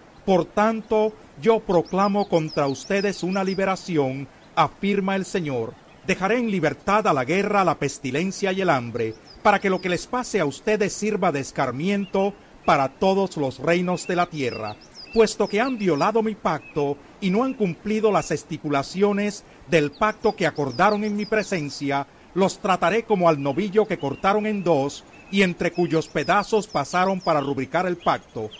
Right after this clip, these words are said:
A los jefes de Judá y de Jerusalén, y a los oficiales de la corte y a los sacerdotes, y a todos los que pasaron entre los pedazos del novillo,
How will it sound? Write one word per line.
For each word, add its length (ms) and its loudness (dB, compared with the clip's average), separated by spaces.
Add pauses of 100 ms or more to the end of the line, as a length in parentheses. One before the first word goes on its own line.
(300)
A 80 4
los 220 0
jefes 340 0
de 120 -2
Judá 340 0
y 40 0
de 120 0
Jerusalén, 720 -2 (280)
y 80 2
a 60 6
los 180 0
oficiales 600 -2
de 100 0
la 120 0
corte 420 2
y 80 2
a 60 4
los 120 -2
sacerdotes, 920 -2 (260)
y 100 4
a 60 4
todos 380 0
los 200 -2
que 120 0
pasaron 460 0
entre 280 -4
los 180 -4
pedazos 560 -2
del 160 0
novillo, 640 -2